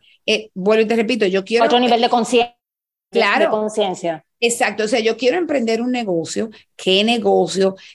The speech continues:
Speaker 1: ¿Qué beneficio me va a dejar ese negocio? Emoción. Eh, primero, vamos a suponer, eh, em, eh, monetariamente, eh, ¿para qué yo quiero ese dinero? O sea, ese dinero yo lo quiero para,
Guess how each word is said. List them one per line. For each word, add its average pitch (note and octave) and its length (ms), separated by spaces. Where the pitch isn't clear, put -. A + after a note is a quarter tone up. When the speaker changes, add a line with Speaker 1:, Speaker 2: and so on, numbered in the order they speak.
Speaker 1:
¿Qué F#3+ 240
beneficio A3 600
me A3+ 100
va A#3 100
a A#3 40
dejar A3+ 300
ese A3+ 180
negocio? G3 560
Emoción. G#3 680
Eh, G3+ 140
primero, A3 680
vamos G#3 300
a B3 60
suponer, G3+ 460
eh, F#3 360
em, E3 680
eh, D#3 880
monetariamente, G3+ 1160
eh, F#3 440
¿para F#3 320
qué G3 160
yo G3 140
quiero G3+ 200
ese G3+ 200
dinero? F#3+ 680
O - 60
sea, G3 220
ese G3 180
dinero G#3 300
yo G3+ 160
lo G#3 120
quiero G3+ 340
para, F#3 420